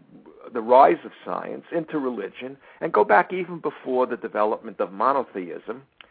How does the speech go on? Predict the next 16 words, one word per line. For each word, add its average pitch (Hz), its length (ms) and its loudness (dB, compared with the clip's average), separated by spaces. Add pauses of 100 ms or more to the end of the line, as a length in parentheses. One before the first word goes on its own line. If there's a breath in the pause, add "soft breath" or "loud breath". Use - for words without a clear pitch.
(380 loud breath)
um, 101 440 2 (1120)
there 165 200 12
were, 165 480 8 (220 soft breath)
uh, 123 360 2
a 143 100 0 (160)
struggle 127 520 6
to - 180 -6
understand 120 640 -2
the 101 80 -6
world 92 420 -2 (560 soft breath)
and 113 140 -2
a 107 60 -6 (120)
struggle 107 460 -4
to - 120 -14
be 139 160 -6
good 104 480 -8